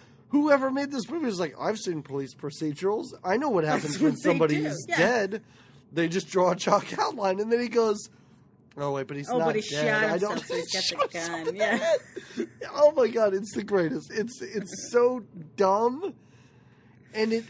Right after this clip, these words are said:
Speaker 1: almost seems to be making fun of something that's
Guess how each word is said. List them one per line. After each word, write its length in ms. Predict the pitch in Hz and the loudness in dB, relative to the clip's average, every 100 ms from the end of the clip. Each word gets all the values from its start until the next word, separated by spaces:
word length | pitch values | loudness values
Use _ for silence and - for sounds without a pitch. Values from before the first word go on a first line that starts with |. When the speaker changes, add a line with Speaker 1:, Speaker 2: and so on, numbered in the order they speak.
| - | 0
Speaker 1:
almost 460 | 226 247 247 240 | 4 8 6 4
seems 300 | 262 254 180 | -2 -4 -4
to 100 | 185 | -4
be 100 | 180 | -4
making 480 | 190 - 190 214 185 | -2 -2 -2 -2 -4
fun 300 | 165 185 180 | -2 0 0
of 100 | 185 | 0
something 460 | - 196 180 190 202 | 4 2 4 -2 0
that's 320 | 180 151 - | -2 -4 -10